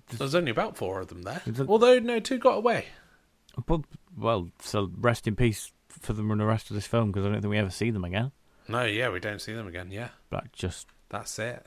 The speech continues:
Speaker 1: That's just
Speaker 2: 'Cause
Speaker 1: the
Speaker 2: there was only four of them. Couldn't they run to their hideout?
Speaker 1: Yeah, the,
Speaker 2: Where
Speaker 1: the
Speaker 2: they had
Speaker 1: hideout
Speaker 2: all
Speaker 1: that
Speaker 2: those snipers and people.
Speaker 1: It's weird, isn't it?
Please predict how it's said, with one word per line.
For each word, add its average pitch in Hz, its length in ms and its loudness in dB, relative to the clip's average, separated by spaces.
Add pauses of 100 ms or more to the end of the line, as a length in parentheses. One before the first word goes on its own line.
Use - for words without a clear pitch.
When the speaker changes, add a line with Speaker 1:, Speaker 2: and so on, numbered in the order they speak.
(140)
Speaker 1:
That's - 220 -10
just - 240 -10
Speaker 2:
'Cause - 140 -2
Speaker 1:
the - 60 -12
Speaker 2:
there 247 80 2
was 240 120 -2
only 302 200 0 (280)
four 214 320 0
of 143 140 -6
them. 98 340 -10 (100)
Couldn't 202 200 -6
they 208 220 -8 (200)
run 143 280 -2
to - 120 -14
their 147 180 -2
hideout? 165 580 -6 (1700)
Speaker 1:
Yeah, 233 200 10
the, 135 120 6
Speaker 2:
Where 139 80 8
Speaker 1:
the 120 60 2
Speaker 2:
they 139 80 8
had 135 80 6
Speaker 1:
hideout 143 300 8
Speaker 2:
all 127 80 6
Speaker 1:
that 127 80 2
Speaker 2:
those 131 180 0
snipers 151 560 -2
and 87 120 -10
people. - 280 -14 (300)
Speaker 1:
It's - 220 -14
weird, 185 360 2
isn't 170 220 0
it? 95 200 -2